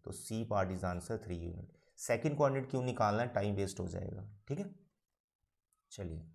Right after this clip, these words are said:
नेक्स्ट क्वेश्चन, इलेवंथ क्वेश्चन, the coordinates of the point which is a reflection। अब देखो यहाँ वर्ड रिफ्लेक्शन आ गया, एनसीईआरटी में शायद आपको ये कहीं नहीं दिखता है। रिफ्लेक्शन का मतलब होता है बच्चे इमेज।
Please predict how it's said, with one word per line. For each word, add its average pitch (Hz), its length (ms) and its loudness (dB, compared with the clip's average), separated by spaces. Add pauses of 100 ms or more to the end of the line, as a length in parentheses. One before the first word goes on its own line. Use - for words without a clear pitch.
(100)
नेक्स्ट 92 240 -6
क्वेश्चन, 95 360 -12 (920)
इलेवंथ 113 400 6
क्वेश्चन, - 420 -2 (920)
the 110 180 -2
coordinates 123 640 6
of 113 160 2
the 120 160 4
point 101 400 0 (340)
which 107 180 -2
is 127 160 2
a 127 120 8
reflection। 101 640 0 (100)
अब 104 140 0
देखो 113 200 4
यहाँ 117 240 4
वर्ड 107 260 4
रिफ्लेक्शन 104 520 0
आ 101 120 4
गया, 104 120 4
एनसीईआरटी 98 520 2
में 101 120 -2
शायद 98 240 0
आपको - 280 -2
ये 104 120 0 (140)
कहीं 95 200 2
नहीं 95 160 -2
दिखता 90 280 -4
है। - 200 -12 (300)
रिफ्लेक्शन 107 600 0
का 131 120 2
मतलब 120 240 0
होता 117 180 2
है 110 60 0
बच्चे 117 200 0
इमेज। 98 560 -2